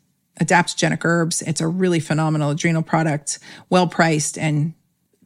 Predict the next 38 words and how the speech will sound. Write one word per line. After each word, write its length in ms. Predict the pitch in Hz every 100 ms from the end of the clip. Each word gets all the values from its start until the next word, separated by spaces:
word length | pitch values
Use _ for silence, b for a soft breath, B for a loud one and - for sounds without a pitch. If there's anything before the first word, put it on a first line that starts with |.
| -
you 140 | 196
can 160 | 190 208
find 280 | 185 180 170
these 120 | 160
products 360 | - 151 147 147
anywhere 460 | 123 120 123 156 -
as 180 | 170 151
well. 300 | 120 - 160 _ _ _ b b b b b b b _ _ _ _ -
All 60 |
right, 160 | 226 208
so 200 | 226 208
some 180 | - 220
quick 240 | 202 320 214
lifestyle, 560 | 190 226 - 175 135
of 80 | 143
course, 260 | - 139 -
'cause 160 | 165
I 140 | 160 175
think 320 | 185 170 -
the, 260 | 170 -
you 220 | - 190 208
know 160 | 196
me, 180 | 190 190
those 220 | 175 180
are 60 | 196
the 80 | 185
non-negotiables. 880 | 175 170 160 165 180 - 165 160 -
I'm 140 | 190
not 160 | 220 180
a 20 |
huge 360 | - 202 190 -
fan 200 | 175 165
of 80 |
supplements 480 | 160 175 165 160 151
first 320 | - 160 156
at 140 | 151 160
all 340 | 165 156 151 -
or 400 | 175 180 175